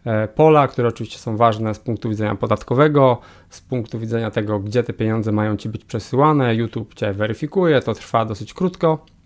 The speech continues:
i wkraczasz w ten program. Czyli możesz teraz przy swoich filmach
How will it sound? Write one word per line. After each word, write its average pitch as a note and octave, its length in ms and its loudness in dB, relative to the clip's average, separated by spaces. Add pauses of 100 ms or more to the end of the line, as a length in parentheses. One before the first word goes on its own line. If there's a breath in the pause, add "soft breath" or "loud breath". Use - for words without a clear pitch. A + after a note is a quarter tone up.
(260)
i C3+ 120 0
wkraczasz - 960 0
w - 40 -20
ten A#2 340 -2 (840 soft breath)
program. B2 580 0
Czyli C3 300 -2
możesz D#3 380 2
teraz A#2+ 600 -2 (240)
przy - 160 -10
swoich D#3+ 440 2
filmach A#2 600 -2